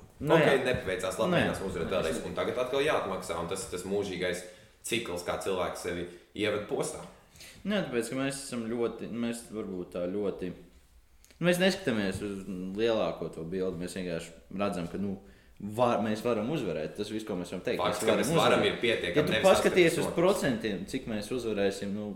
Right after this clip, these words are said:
Speaker 1: nu, vienkārši nebūs. Ja? Tāpēc man arī šķiet, ka Zino ļoti interesanta tāda lieta, ka, nu,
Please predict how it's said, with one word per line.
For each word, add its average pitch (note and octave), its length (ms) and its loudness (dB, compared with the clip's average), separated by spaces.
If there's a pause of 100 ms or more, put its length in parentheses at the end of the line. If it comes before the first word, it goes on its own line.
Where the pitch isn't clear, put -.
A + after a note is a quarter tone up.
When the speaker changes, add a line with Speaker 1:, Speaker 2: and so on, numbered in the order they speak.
(160)
Speaker 1:
nu, A#2+ 220 -2
vienkārši B2 460 0
nebūs. D#2 400 -4 (420)
Ja? G2+ 120 -8 (140)
Tāpēc B2 360 -2
man B2 120 -2
arī A2 80 0
šķiet, A2+ 300 -2 (520)
ka A#2 80 -6
Zino C3+ 360 -4
ļoti G#2+ 300 -2
interesanta F2+ 640 -4 (360)
tāda F2+ 240 -4
lieta, A2+ 300 0
ka, G#2+ 100 -8
nu, A2+ 140 -6